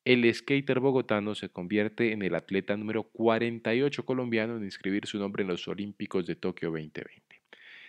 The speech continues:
Giancarlos González Ortiz recibió el día de ayer la confirmación por parte de la World Skate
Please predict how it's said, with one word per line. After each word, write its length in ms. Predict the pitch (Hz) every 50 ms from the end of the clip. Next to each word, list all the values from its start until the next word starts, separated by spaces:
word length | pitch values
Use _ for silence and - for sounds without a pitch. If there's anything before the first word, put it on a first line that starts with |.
| - _ _ _ -
Giancarlos 480 | 131 123 120 117 - 139 143 147 139
González 520 | 123 131 120 120 135 131 139 131 123 - -
Ortiz 680 | - 117 113 113 - - - 165 175 180 - - - - -
recibió 720 | 110 - - 110 104 - - 104 98 98 107 117 127 135
el 80 | 127 104
día 180 | 107 110 110
de 60 | 113 101
ayer 300 | 92 - 110 107 107 123
la 180 | 120 113 110 -
confirmación 800 | - 117 107 95 - 107 104 101 98 92 - - 123 135 143
por 180 | 139 127 - -
parte 240 | 110 104 - - 117
de 80 | 110
la 80 | 101 92
World 260 | 95 98 104 110 104
Skate 520 | - - - - - 147 170 170 - -